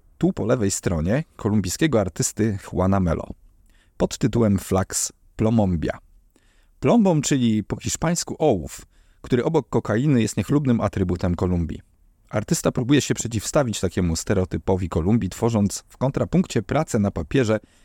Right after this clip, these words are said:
gdzie granice Kolumbii wypełnia na przykład złotem. Przejdźmy kawałeczek dalej. Widzimy tu pracę polskiego artysty Stefana Parucha.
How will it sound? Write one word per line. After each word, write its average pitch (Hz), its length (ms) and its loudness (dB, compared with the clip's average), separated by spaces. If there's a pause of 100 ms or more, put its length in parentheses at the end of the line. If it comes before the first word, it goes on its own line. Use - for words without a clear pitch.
(140)
gdzie 170 200 4
granice 143 460 0
Kolumbii 123 480 0 (260)
wypełnia 175 580 -2
na 180 120 2
przykład 131 400 -6
złotem. - 500 -2 (1800)
Przejdźmy 165 380 2
kawałeczek 98 520 -2
dalej. 165 420 2 (2750)
Widzimy 254 380 2
tu 156 120 2
pracę 160 380 2
polskiego 156 540 0
artysty 127 760 0
Stefana 113 480 -2
Parucha. 139 420 -2